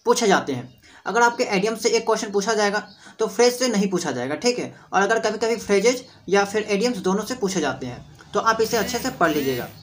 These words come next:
देखिए, अगर आप इसे पढ़ लेते हैं, तो आपको केवल बीएड का एंट्रेंस एग्जाम में ही ये काम नहीं देने वाला है, बल्कि अगर आप सीटेट के एग्जाम दोगे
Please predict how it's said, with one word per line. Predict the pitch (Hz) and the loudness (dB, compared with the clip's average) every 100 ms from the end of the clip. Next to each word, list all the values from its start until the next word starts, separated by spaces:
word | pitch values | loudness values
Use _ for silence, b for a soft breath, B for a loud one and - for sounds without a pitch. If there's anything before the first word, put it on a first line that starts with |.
| - B B B B | -20 B B B B
देखिए, | 240 269 | -4 -2
अगर | 233 254 | -2 0
आप | 262 262 | 0 -2
इसे | 254 | -6
पढ़ | - 220 | 0 2
लेते | 247 240 190 | 2 0 0
हैं, | 190 | -2
तो | |
आपको | 202 202 190 226 185 | 0 0 0 -2 -2
केवल | - - - 220 220 | -6 -10 -4 -2 0
बीएड | 175 220 226 | 2 2 0
का | 240 | -4
एंट्रेंस | 208 190 233 196 | -2 -2 -2 -4
एग्जाम | 190 196 196 | -2 -2 -2
में | 208 | -4
ही | 240 | -4
ये | 240 | -4
काम | 214 220 | -2 -2
नहीं | 208 190 | -2 -2
देने | 175 151 | -2 -2
वाला | 123 120 | -4 -6
है, | 113 - 185 | -10 -10 -4
बल्कि | 202 220 | -2 0
अगर | 226 | 0
आप | 226 | -2
सीटेट | - 190 190 220 | -2 -2 0 0
के | 220 | 2
एग्जाम | 202 190 196 | 2 2 0
दोगे | 180 170 175 | 0 0 -2